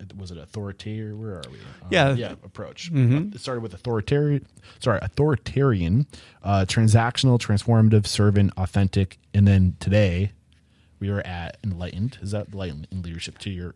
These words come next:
Speaker 1: your words? Is that the order? Right?
Speaker 2: Yeah, that's my, that's my thesis, is that it's time for the next era of leadership. And I think that this is where it was very ironic to me that when we were talking about Eastern philosophy from, you know,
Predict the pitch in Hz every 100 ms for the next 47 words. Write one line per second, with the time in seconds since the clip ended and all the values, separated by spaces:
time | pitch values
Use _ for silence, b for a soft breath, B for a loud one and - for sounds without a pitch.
0 | - 98 85 78 - - 101 - 107 120
1 | 131 - 156 139 147 - 151 151 160 156
2 | 175 156 165 147 139 135 123 135 135 131
3 | - - 156 170 - 143 123 131 131 -
4 | - 131 139 165 156 180 190 196 196 139
5 | 135 131 151 135 135 131 170 202 160 160
6 | 151 135 - 143 147 156 156 202 285 208
7 | - 139 131 127 B B B B 147 151
8 | - 151 143 147 139 160 139 135 160 139
9 | 143 123 135 151 143 127 135 127 - 127
10 | 120 120 b b b 123